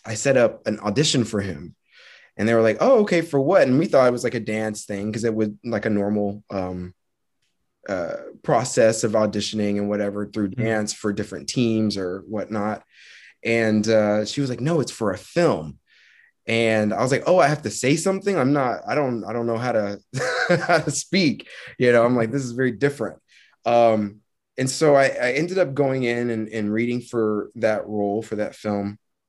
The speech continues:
Speaker 1: And, uh, it was, it was great. It was fun. It was different, uh, for me 'cause I had never really experienced someone kind of giving me something to say and me doing it.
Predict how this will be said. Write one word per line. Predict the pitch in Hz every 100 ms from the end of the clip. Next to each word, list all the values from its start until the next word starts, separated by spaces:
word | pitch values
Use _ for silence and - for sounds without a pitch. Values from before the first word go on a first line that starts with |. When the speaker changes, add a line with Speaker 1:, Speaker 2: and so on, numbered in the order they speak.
| _ _ _ _ _ -
Speaker 1:
And, | 127 123 123 113
uh, | 123 117 113 139
it | 135
was, | 180 175 139 - _ _ _ _ _ 160
it |
was | 175 156
great. | - 196 165 113
It |
was | 131 123
fun. | - 160 147
It | 117
was | 110
different, | 127 135 131 92 -
uh, | 110 110 104 92 - -
for | 131 113
me | 107 98 98
'cause | 117 107
I |
had | 107
never | 110 113 110 107
really | 113 107 107 104 _ - - _
experienced | 104 - 123 113 107 -
someone | 107 104
kind | 104 104
of | 98
giving | 101 104
me | 101
something | 95 104 95 101 95
to | 98
say | - 101 104
and | 101
me | 95
doing | 98 107 113 107
it. | 98 -